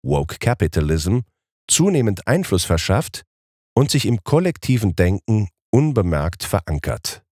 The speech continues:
Auch deshalb, da viele woke Themen scheinbar unabhängig voneinander betrachtet und die zugrunde liegenden Denkschablonen wenig erkannt werden, wird Wokeness oft wenig kritisch angesehen, sondern wie ein religiöser Eifer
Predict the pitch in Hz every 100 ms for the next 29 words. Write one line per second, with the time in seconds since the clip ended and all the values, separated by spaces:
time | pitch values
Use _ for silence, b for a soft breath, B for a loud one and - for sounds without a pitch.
0 | _ _ _ _ _ _ _ _ _ _
1 | 107 110 - 180 - 80 151 - - -
2 | 80 - 127 143 87 95 117 98 - 101
3 | 104 95 - 95 95 - - 170 101 92
4 | 90 87 87 85 82 87 87 80 80 82
5 | 87 - 117 - - _ _ _ - 107
6 | 123 120 113 92 95 175 185 139 127 123
7 | 101 90 110 175 - 107 92 90 98 117
8 | 98 90 101 98 73 80 117 160 - 78
9 | 78 101 139 _ _ _ _ _ _ _
10 | 110 139 - 98 160 208 120 147 - -
11 | 139 - - 87 101 147 - - 101 -
12 | 104 - 80 76 67 69 64 57 - _
13 | _ _ - 110 110 98 98 190 113 107
14 | 90 101 165 135 101 101 107 98 - 80
15 | 90 104 131